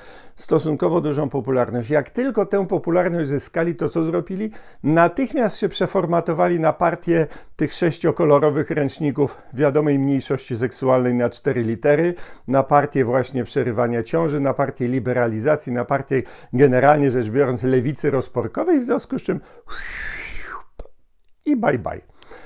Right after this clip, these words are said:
Czy oni byli pierwsi? Nie. Wcześniej był Janusz Palikot. Janusz Palikot też wystartował pod hasłami partii dystansującej się od,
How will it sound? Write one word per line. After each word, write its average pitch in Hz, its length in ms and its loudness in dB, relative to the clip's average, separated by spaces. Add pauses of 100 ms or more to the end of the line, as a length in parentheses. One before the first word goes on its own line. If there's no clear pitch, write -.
(120)
Czy 180 140 0
oni 269 200 2
byli 185 220 0
pierwsi? 165 460 -4 (180)
Nie. - 140 -8 (160)
Wcześniej - 640 -4
był 165 180 2
Janusz 110 360 -4
Palikot. - 600 -2 (500)
Janusz 190 480 2
Palikot 143 580 2 (260)
też 202 360 8
wystartował 139 840 2
pod 170 180 -4
hasłami 160 640 -2 (320)
partii 185 600 0 (260)
dystansującej 160 1200 4
się 131 240 2
od, 120 280 2